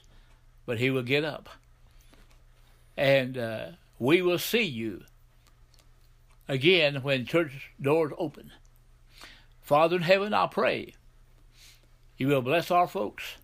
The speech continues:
bless our people, and their families. And Lord, uh, we pray,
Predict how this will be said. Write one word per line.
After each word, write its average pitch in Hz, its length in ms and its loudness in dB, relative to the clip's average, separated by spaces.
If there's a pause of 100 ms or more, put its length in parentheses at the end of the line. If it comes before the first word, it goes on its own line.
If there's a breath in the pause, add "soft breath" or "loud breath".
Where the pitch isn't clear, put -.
(580)
bless 135 240 2
our 151 160 0
people, - 420 -8 (580)
and 160 220 2
their 175 140 6
families. - 640 -6 (960 soft breath)
And 127 140 -2
Lord, 185 500 6
uh, 135 320 -6
we 143 180 -2
pray, 185 500 -2